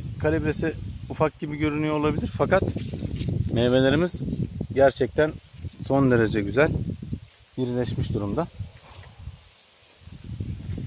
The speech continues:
Dediğimiz gibi güneş önemli bir faktör. Burada da öneminin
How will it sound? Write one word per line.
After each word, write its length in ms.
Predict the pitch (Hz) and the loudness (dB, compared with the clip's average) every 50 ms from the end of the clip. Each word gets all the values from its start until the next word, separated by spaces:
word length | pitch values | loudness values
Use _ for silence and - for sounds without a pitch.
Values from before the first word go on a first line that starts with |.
| - - - | -6 -4 -2
Dediğimiz 380 | 185 156 160 165 165 156 135 | 0 2 2 4 4 4 2
gibi 220 | 117 120 123 156 165 - - - - - - - - - - - - - - - - - - - - - - - - - - - - - - - - - - - - - - | 2 2 2 2 2 2 2 0 -2 -2 -4 -6 -8 -10 -16 -16 -16 -12 -8 -6 -6 -6 -8 -10 -12 -10 -8 -6 -6 -6 -8 -8 -10 -10 -12 -12 -10 -8 -6 -6 -6 -2 2
güneş 380 | 143 147 156 170 - - - - - - - - - - - | 4 4 4 4 2 0 -4 -6 -6 -6 -8 -10 -10 -4 0
önemli 400 | 147 143 143 143 147 147 151 143 | 2 4 4 6 6 4 4 2
bir 40 | 127 | 2
faktör. 440 | - 139 117 - - - 151 156 - - - - - - - - _ _ - - - - - - - - - - - - - - - - - - - - - - - - - - - - - - - - - - - - - - - - - | 0 0 0 2 2 2 2 2 0 -4 -12 -14 -18 -20 -20 -20 _ _ -20 -20 -18 -16 -14 -14 -12 -12 -14 -14 -16 -18 -20 -20 -20 -16 -14 -12 -12 -12 -12 -14 -14 -14 -16 -18 -18 -20 -20 -20 -20 -20 -20 -20 -14 -8 -6 -6 -6 -4 0
Burada 300 | 127 135 135 131 135 127 | 2 2 4 6 6 6
da 100 | 135 143 | 8 6
öneminin 640 | 139 135 131 131 131 131 131 135 139 143 147 151 | 8 8 6 6 6 6 6 6 4 4 2 0